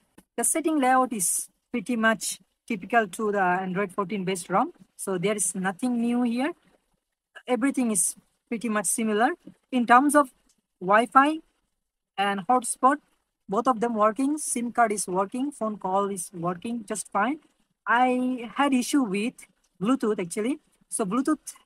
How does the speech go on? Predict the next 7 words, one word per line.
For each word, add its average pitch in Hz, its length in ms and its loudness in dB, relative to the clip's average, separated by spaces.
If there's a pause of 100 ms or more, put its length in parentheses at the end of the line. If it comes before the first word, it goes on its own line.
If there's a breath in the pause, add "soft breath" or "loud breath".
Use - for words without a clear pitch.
has 233 180 4
some 214 320 -2
issue 254 380 -4 (320)
in 202 140 -4
this 220 220 -4
rom, 247 280 4 (360)
and 196 720 -2